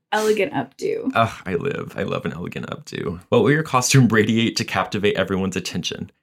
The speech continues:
Speaker 2: An enchanting allure that sparks <laughs> curiosity and wonder? A serene and calming presence that draws people in? A lighthearted and carefree vibe that invites <laughs> laughter?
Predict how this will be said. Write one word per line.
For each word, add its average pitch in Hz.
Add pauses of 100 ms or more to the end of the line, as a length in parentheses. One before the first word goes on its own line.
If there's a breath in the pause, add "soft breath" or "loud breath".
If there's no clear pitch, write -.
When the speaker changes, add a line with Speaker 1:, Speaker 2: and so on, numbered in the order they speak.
(200)
Speaker 2:
An 110
enchanting 113
allure 104
that 90
sparks -
<laughs> -
curiosity 104
and 90
wonder? 104 (440 soft breath)
A 107
serene 107
and 104
calming 101
presence 104
that 92
draws 98
people 98
in? 120 (140)
A 113
lighthearted 107
and 98
carefree 117
vibe 98
that 101
invites 104
<laughs> -
laughter? 139